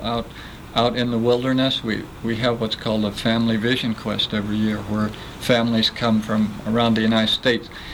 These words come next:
and, and we learn, and one of the best tools is the garden, the earth itself. And that's, that's where we can learn. As you just brought out, you learn about how important it is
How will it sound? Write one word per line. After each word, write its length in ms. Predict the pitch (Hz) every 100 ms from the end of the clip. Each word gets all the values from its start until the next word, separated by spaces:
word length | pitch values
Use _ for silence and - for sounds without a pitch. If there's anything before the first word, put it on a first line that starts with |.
| - - 117
and, 320 | 117 117 104
and 180 | 117 117
we 120 | 113
learn, 320 | 113 123 131
and 160 | 107 110
one 100 | 120
of 80 | 117
the 60 |
best 300 | 117 120 -
tools 360 | - 170 170 -
is 140 | 110
the 80 | -
garden, 520 | 110 117 120 120 98 90
the 160 | 92 120
earth 240 | 113 -
itself. 580 | 104 - - 127 120 101 - -
And 180 | 110 113
that's, 320 | 117 - - -
that's 300 | 127 127 -
where 140 | 139 123
we 120 | 120
can 200 | 117 117
learn. 280 | 131 151 110 - - - - -
As 240 | 110 113
you 80 | 113
just 260 | 107 127 -
brought 240 | 123 120
out, 240 | 135 135 -
you 120 | 113 113
learn 280 | 127 120 117 - -
about 300 | 107 117 110
how 180 | 120 123
important 400 | 113 151 156 139
it 80 | 120
is 180 | 117